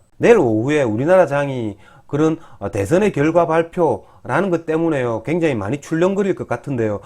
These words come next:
아, 그런 점을, 어, 고려해가지고, 어, 거래를 해주시면 될 것 같습니다. 이상으로 주식마법사 티비를 마치겠습니다. 제 영상이 도움이 되셨다면 좋아요, 구독, 알림 버튼 부탁드립니다. 끝까지 시청하신 분들에게는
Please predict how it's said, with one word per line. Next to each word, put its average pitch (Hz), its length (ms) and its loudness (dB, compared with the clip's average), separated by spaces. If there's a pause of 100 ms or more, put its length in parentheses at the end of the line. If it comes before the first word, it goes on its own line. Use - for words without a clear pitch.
(220)
아, 104 120 -6
그런 214 300 2
점을, 147 500 0
어, 110 220 0 (360)
고려해가지고, 123 1000 0 (180)
어, 98 140 -8
거래를 143 340 0
해주시면 139 460 -4
될 92 100 -8
것 123 160 -8
같습니다. 113 640 -4 (360)
이상으로 185 440 2
주식마법사 165 560 -2
티비를 156 260 -2
마치겠습니다. 135 840 -4 (240)
제 170 160 2
영상이 160 360 2
도움이 165 260 2
되셨다면 147 600 -4
좋아요, 131 360 0
구독, 131 300 -6
알림 120 200 -6
버튼 139 280 -8
부탁드립니다. 113 840 -6 (280)
끝까지 180 380 -2
시청하신 156 560 -4
분들에게는 139 720 -4